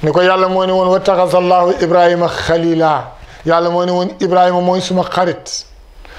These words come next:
Comme yaay xaritu Yàlla, jógal wax ak sa xarit. Mu ni, "Ñemewu ma àgg ci moom. Ñemewu ma dem." Ñu dem ci yonent Yàlla Muusa,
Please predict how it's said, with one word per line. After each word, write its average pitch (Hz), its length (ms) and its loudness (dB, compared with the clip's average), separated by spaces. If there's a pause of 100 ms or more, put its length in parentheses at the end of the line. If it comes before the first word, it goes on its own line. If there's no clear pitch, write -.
(140)
Comme 196 180 0
yaay 190 220 4
xaritu 175 320 -2
Yàlla, 151 320 -2 (420)
jógal 151 260 0
wax 156 120 0
ak 175 100 -2
sa 190 140 -4
xarit. 339 300 -10 (800)
Mu 160 100 0
ni, 156 80 0
"Ñemewu 165 300 2
ma 156 180 0
àgg 135 180 -4
ci - 120 -10
moom. 120 160 -6 (2250)
Ñemewu 151 340 2
ma 135 120 0
dem." 120 180 -2 (2000)
Ñu 170 80 -2
dem 185 180 -2
ci 196 120 -4
yonent 196 180 -2
Yàlla 202 240 2
Muusa, 196 640 -2